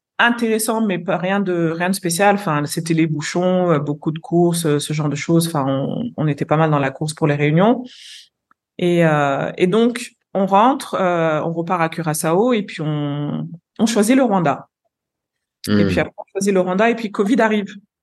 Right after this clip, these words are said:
Speaker 2: Mhm.
Speaker 1: <laughs> Au moment où on voulait déménager, covid arrive. Donc, on a dit, bon, ouais, ok, on va attendre, voir ce qui se passe. Et, euh, en fait, au fur du temps, Lagos venait de plus en plus souvent dans les discussions.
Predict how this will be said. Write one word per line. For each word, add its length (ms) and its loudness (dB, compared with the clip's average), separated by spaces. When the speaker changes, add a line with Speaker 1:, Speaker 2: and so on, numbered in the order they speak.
Speaker 2:
Mhm. 560 0
Speaker 1:
<laughs> 440 -4
Au 60 0
moment 320 4
où 20 2
on 40 0
voulait 220 0
déménager, 460 0
covid 300 -2
arrive. 300 0
Donc, 200 -4
on 40 -2
a 80 -2
dit, 100 -8
bon, 160 -2
ouais, 180 -2
ok, 140 -2
on 80 -4
va 640 -2
attendre, 360 0
voir 160 0
ce 80 -6
qui 100 -6
se 80 -2
passe. 420 0
Et, 340 6
euh, 160 4
en 80 2
fait, 240 2
au 40 0
fur 220 0
du 200 -4
temps, 520 0
Lagos 400 2
venait 200 0
de 80 -2
plus 200 -6
en 80 -2
plus 180 -8
souvent 280 0
dans 100 2
les 100 0
discussions. 720 -2